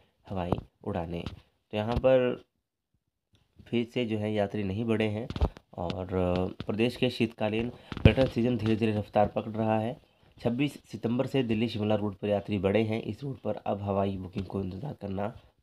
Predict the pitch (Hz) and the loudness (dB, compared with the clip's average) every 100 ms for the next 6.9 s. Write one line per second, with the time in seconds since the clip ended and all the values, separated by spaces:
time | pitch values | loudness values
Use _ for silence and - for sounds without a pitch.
0 | - 98 90 87 90 95 - - _ _ | -8 -6 -6 -8 -8 -10 -12 -18 _ _
1 | _ _ _ _ 110 113 113 120 117 131 | _ _ _ _ -2 0 0 0 0 -2
2 | 123 131 127 127 131 131 - _ _ _ | 2 2 2 2 2 0 -4 _ _ _
3 | _ _ _ - 120 147 156 143 151 156 | _ _ _ -6 0 2 2 2 2 2
4 | - 113 123 143 127 123 117 123 113 120 | 4 6 6 4 0 0 0 0 2 0
5 | 123 107 101 101 113 117 120 107 101 101 | 2 2 2 0 -2 -2 -2 -4 -2 -2
6 | 98 110 - 95 104 110 113 107 - | -2 -4 -6 -4 -2 0 2 0 -2